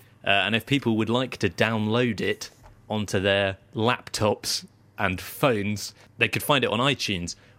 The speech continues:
or go to facebook dot com slash world tennis show.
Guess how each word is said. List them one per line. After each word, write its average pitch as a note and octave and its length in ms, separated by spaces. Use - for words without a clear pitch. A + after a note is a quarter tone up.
or D3+ 280
go C3 240
to A#2 300
facebook B2+ 380
dot - 140
com F#2 240
slash - 560
world B2 540
tennis C#3+ 320
show. E2+ 360